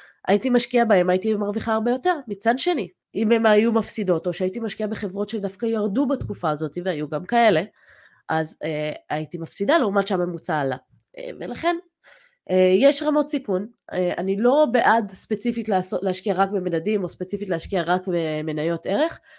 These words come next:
אה, אני בעד שכל אחד יעשה משהו שהוא מתאים לרמת הסיכון שלו. להשקיע במדדים זה הכי קל, זה סטטיסטית, אה, ייתן לכם את הרווחים לאורך זמן, וזה, אה, פשוט דורש מעט מאוד התעסקות, וזה, זה הכי נוח בעיניי.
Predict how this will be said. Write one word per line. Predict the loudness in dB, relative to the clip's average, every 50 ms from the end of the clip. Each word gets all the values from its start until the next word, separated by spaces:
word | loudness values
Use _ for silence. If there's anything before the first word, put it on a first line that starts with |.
| -20 -20 -20 -20 _ _ _ -6
אה, | -4 -2 -2 -2 -2
אני | 0 0 0
בעד | 0 0 -2
שכל | -2 -2 -2 -2 0
אחד | 0 -2 -2
יעשה | -2 -2 -2 -2 -4
משהו | -4 -4 -6 -8
שהוא | -8 -6 -4 -4 -4 -4 -4 -6
מתאים | -8 -6 -4 -6 -6 -4
לרמת | -4 -6 -4 -4 -4 -6 -6
הסיכון | -10 -14 -14 -14 -12 -12 -12
שלו. | -10 -6 -4 -4 -4 -4 -8 -14 _ _ _ _ _ _ _ -6
להשקיע | -6 -6 -6 -8 -8 -2 0 0
במדדים | 2 2 0 0 2 2 2 0 0 -4 -4 -6 -12 _ _ -20
זה | -8 -6 -6
הכי | -6 -6 -6 -6 -6 -6
קל, | -2 -2 -2 0 -2 -4 -8 _
זה | -18 -18 -16
סטטיסטית, | -16 -18 -10 -10 -10 -8 _ -6 -8 -6 -4 -6 -6 -6 -6 _ -10
אה, | -6 -6 -6 -6 -6
ייתן | -6 -4 -2
לכם | -2 -2 -2 -6
את | -6 -4
הרווחים | -4 -4 -4 -6 -8 -4 -4 -4 -4 -4 -10 -16 _ _ _ -6 4
לאורך | 6 8 8 8 8 6 4 0 -2
זמן, | 0 4 4 4 4 0 -8 _ _ _ _ _ _ _ _ _ _ _ _ _ _ _ -12 -4
וזה, | -2 -2 0 0 0 0 2 2 0 -2 -4 -4
אה, | -4 -4 -4 -4 -6
פשוט | -12 -14 -10 -8 -10 -10 -10 _ _ -16
דורש | -10 -8 -2 0 -2 -2 -2 -4
מעט | 2 2 2 2 2
מאוד | -2 -2 -2
התעסקות, | -2 -4 -6 -8 -10 -6 -4 -4 -4 -4 -4 -8
וזה, | -8 -4 -2 0 0 0 -2 -4 -6
זה | 0 2 2
הכי | 0 2 0 -2
נוח | 0 0 0 0 0 -2
בעיניי. | -4 -2 -2 -4